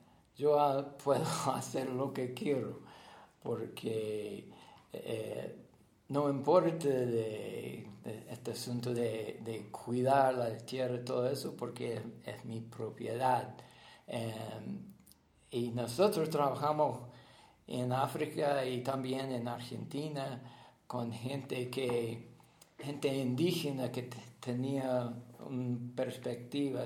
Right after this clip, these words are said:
totalmente diferente, porque ellos no fueron dueños de la tierra, pero, em,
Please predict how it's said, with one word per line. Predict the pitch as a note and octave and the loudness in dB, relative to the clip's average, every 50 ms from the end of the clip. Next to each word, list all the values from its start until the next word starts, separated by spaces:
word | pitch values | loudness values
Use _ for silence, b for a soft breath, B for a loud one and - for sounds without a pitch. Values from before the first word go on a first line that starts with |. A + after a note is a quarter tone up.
| - | -2
totalmente | - C#3+ C#3+ C#3+ C3+ B2+ B2+ B2+ B2+ B2 B2 B2+ - A2+ | 0 -2 0 2 2 2 2 2 0 0 -2 -2 -2 -2
diferente, | A#2+ B2 B2 A#2+ A#2+ A#2+ B2+ C3 B2+ B2 B2+ A#2+ B2+ - - | -2 -2 -4 -4 -4 -2 -2 -2 -2 -2 -4 -6 -6 -6 -8
porque | A2 G#2+ G2+ - - A#2+ B2 C3+ | -10 -10 -10 -8 -6 -4 -2 -2
ellos | C#3 C#3 C3+ C3+ B2 - - - - B B B B B B B B B B B B - | -2 0 0 -2 -2 -2 -4 -8 -12 B B B B B B B B B B B B -6
no | C3 B2+ | -4 -2
fueron | B2+ B2+ D#3 D3+ C#3+ C#3 B2+ A#2+ A#2 | -2 0 2 2 2 2 2 0 0
dueños | B2 B2+ C#3 D#3+ E3 E3 D#3 D3+ C#3 C3 B2 B2 | 2 4 6 6 6 6 4 2 2 0 0 0
de | B2 B2 A#2+ | 0 0 0
la | A#2 A2 G2+ A#2 | 0 -2 -4 -6
tierra, | - - B2 A#2+ A#2+ A2+ A2+ A2+ A2+ A2+ A2 - | -8 -4 -2 0 0 0 -2 -2 -4 -4 -4 -4
pero, | - A#2 A#2 A2+ A#2 A#2 A#2 A2+ A2 A2 - B B B B B B B B B B - | -4 -4 -2 0 2 2 2 0 0 -2 -6 B B B B B B B B B B -10
em, | - - A2+ A#2 A2+ G#2+ A2 A2 G#2+ G#2+ A2 | -8 -6 -6 -6 -6 -8 -8 -8 -8 -10 -10